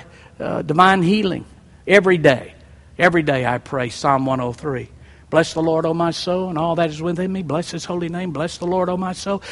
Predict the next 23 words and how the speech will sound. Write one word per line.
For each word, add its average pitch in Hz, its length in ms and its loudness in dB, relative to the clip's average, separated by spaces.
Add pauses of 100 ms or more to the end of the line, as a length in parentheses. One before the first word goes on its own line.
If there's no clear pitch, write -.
(140)
Forget 151 420 -2
none 147 240 0
of 170 120 0
his 165 180 -6
benefits, 180 600 -4 (220)
who 180 120 4
forgives 165 520 -2
all 175 220 2
of 175 60 -2
my 175 160 0
iniquities, 175 520 -4 (180)
who 139 180 -2
heals 190 800 -6 (300)
all 151 360 4
of 147 60 -2
my 139 260 0
diseases." 117 880 -8 (400)
Every 226 400 4
day 175 480 4
I 165 200 0
water 165 420 0
that 151 240 -2
seed 165 400 -2